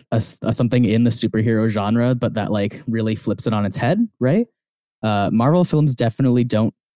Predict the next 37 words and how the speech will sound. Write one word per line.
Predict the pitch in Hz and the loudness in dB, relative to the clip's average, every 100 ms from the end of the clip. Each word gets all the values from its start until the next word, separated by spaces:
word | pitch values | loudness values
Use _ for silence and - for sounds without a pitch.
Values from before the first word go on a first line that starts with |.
| _ | _
try | - 127 113 | -6 -2 0
to | 113 | 0
flip | - - 107 104 | -2 -2 -2 0
the | 107 | -2
superhero | - 101 104 101 98 | -2 -2 -2 -2 -2
genre | 95 95 95 92 | -2 -4 -4 -4
on | 85 92 | -4 -6
their | 90 | -8
head, | - - - _ _ _ _ - | -12 -14 -20 _ _ _ _ -4
but | 113 107 - | 0 0 0
they're | 123 | -2
still, | - 220 214 | 0 0 2
I | 175 | 2
think, | - 131 113 | 2 0 0
about, | 113 104 98 - _ _ - | -2 -2 -2 -4 _ _ -6
they, | 135 - | -4 -2
they, | 131 127 | 0 0
I | 135 | -2
still | 135 147 | -2 -2
think | 123 | 0
they | 101 | -2
have | 95 | -2
substance | 104 98 101 92 | -4 -4 -6 -4
in, | 101 | -4
insofar | 98 113 107 95 | -2 -4 -4 -2
as | 90 82 | -4 -2
they're | 95 | -4
about, | 92 92 95 | -4 -8 -8
like, | 101 98 - - _ - | -10 -10 -12 -20 _ -4
they | 131 | -2
could, | 147 | 0
they | 143 143 | 0 0
can | 156 143 | 2 2
convey | 131 127 110 101 | 2 0 0 -2
emotions | 98 90 - 87 92 | -4 -10 -10 -10 -8
and, | 90 92 | -8 -6
like, | 90 92 | -6 -6